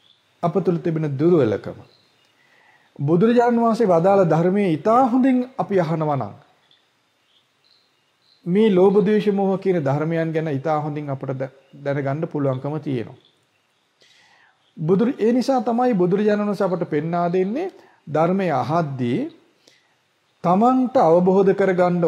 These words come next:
ඕන කියන අදහස හොඳින් පිහිටුවගෙන කන් යොමාගෙන බණ අහන්ට ඕන කියලා බුදුරජාණන් වහන්සේ කියලා දෙනවා. ඒ විදිහට තමන්ට අවබෝධ කර ගැනීම පිණිස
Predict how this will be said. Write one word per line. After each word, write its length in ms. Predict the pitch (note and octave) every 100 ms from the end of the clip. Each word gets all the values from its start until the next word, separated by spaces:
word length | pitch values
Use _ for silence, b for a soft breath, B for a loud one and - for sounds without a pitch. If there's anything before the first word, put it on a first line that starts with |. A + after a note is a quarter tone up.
| C3+
ඕන 320 | C3+ D3 E3 F3
කියන 380 | F3 F3+ F3 F3+ F#3 - - _
අදහස 440 | - C3 D3 D#3+ D3+
හොඳින් 400 | C3+ C#3 D#3 A#3 B3+ B3+ G#3+
පිහිටුවගෙන 680 | - D#3+ D#3 D3 C3+ A#2 G2 - _ _ _ _ _ _ _ -
කන් 240 | - F3 F3+
යොමාගෙන 720 | D#3+ D#3+ E3+ F#3+ G3 A3+ A3
බණ 220 | F3 E3
අහන්ට 420 | D3+ D3 C#3+ C#3+
ඕන 320 | C#3 C3 C3 C#3 C#3 _
කියලා 260 | - D#3 E3
බුදුරජාණන් 480 | C3+ C3+ C3 B2
වහන්සේ 160 | C#3 E3
කියලා 300 | D3+ B2 C#3+
දෙනවා. 260 | C#3 G2+ - _ _ _ _ b b b b b b
ඒ 120 | - A3+
විදිහට 440 | B3+ B3+ C#4 -
තමන්ට 440 | D#3+ E3 G#3 A3+ G#3+
අවබෝධ 460 | D#3 E3 F3 F#3
කර 140 | F3+ F3+
ගැනීම 320 | F3 E3+ E3
පිණිස 340 | C#3+ D3+ F3+